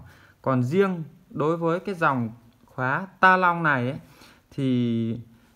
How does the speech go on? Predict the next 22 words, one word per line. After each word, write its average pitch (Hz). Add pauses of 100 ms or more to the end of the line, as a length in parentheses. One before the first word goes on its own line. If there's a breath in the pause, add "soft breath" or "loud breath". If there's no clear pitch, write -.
ờ, 127
cam 165
kết 196
với 180
các 196
bác 196
luôn 165 (600)
là 131
dùng 127
muôn 165
thuở. 107 (460)
Đấy, 135
em 143
đã 151
bảo 104
là 113
dùng 120
muôn 156
thuở, 95
trừ 147
khi 175
là 135